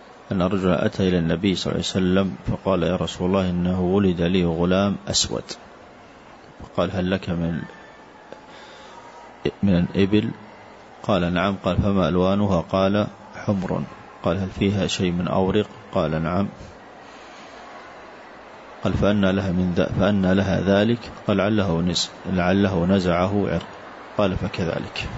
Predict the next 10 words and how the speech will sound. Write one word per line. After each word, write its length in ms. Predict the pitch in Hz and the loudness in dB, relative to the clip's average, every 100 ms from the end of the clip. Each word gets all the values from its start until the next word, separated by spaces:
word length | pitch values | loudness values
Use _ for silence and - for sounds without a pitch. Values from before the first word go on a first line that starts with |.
| - - - - - - - - - - 110 | -12 -14 -16 -16 -16 -16 -16 -16 -16 -6 0
لعل 200 | 95 95 | 2 2
ابنك 300 | 92 101 107 | 2 0 2
نزعه 640 | 98 92 85 95 107 90 | 2 2 2 2 2 0
عرق." 200 | 78 - - - - - - - - - - - - - - - - - - - - - - - - - - - - - - - - | -2 -6 -12 -14 -12 -12 -12 -12 -12 -14 -14 -14 -14 -14 -14 -14 -16 -16 -16 -16 -16 -16 -16 -14 -14 -14 -16 -14 -16 -14 -14 -6 -2
وقول 340 | 95 113 117 | 0 4 6
النبي 240 | 107 95 92 | 6 4 4
صلى 160 | 110 | 4
الله 120 | 101 101 | 4 4
عليه 100 | |
وسلم 40 | 110 | 4